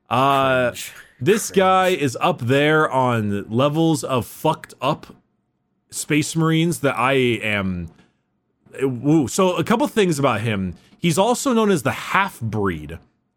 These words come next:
Speaker 2: Oh.
Speaker 1: So for a large amount of Iron Warriors, Gene C,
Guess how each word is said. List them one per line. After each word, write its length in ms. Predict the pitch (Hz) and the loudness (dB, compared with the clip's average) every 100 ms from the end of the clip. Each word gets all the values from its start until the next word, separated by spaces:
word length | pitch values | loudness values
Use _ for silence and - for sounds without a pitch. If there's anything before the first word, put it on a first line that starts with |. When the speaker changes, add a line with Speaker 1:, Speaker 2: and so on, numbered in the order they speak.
| _ _ _ _ - - | _ _ _ _ -20 -16
Speaker 2:
Oh. 400 | 110 - 82 85 _ _ _ | -14 -12 -14 -20 _ _ _
Speaker 1:
So 600 | 123 - 175 165 143 139 - _ | -6 0 4 4 2 0 -8 _
for 220 | - - | -8 0
a 80 | 175 | 2
large 480 | 160 165 196 254 202 | 4 4 4 2 0
amount 240 | 196 175 | 0 2
of 80 | 151 | 2
Iron 320 | 139 143 139 | 2 2 2
Warriors, 540 | 131 139 135 127 113 92 | 2 4 4 2 0 -2
Gene 400 | 85 131 147 165 | -4 0 2 0
C, 420 | - - 95 80 | -2 -4 -6 -6